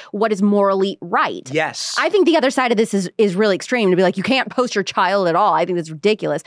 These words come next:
Speaker 1: They're not doing something inappropriate. I think that's ridiculous.
Speaker 2: But w-, but where does that co-, hold on. People have been taking photos of their kids.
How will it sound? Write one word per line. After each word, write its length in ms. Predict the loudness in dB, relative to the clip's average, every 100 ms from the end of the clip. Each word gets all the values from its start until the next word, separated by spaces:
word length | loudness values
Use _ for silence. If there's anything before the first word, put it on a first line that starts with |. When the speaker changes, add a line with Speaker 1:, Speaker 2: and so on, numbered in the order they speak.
| -6
Speaker 1:
They're 100 | -2
not 180 | 0 0
doing 180 | 0 0
something 240 | 0 0
inappropriate. 580 | 0 0 0 2 0 0
I 80 | 0
think 220 | -2 -2
that's 180 | -6 -8
ridiculous. 640 | -2 -2 -2 -8 -12 -18 _ _ _ -6
Speaker 2:
But 140 | -6
w-, 220 | -8 -20 -20 -16
but 120 | -10 -4
where 140 | -2
does 80 | -2
that 140 | -4
co-, 160 | -6 -14
hold 220 | -16 -8
on. 80 | -6
People 240 | -6 -6 -4
have 60 |
been 100 | -4
taking 260 | -6 -6 -8
photos 480 | -2 0 2 2 0
of 140 | -4
their 140 | -4
kids. 560 | -4 -4 -4 -4 -6 -12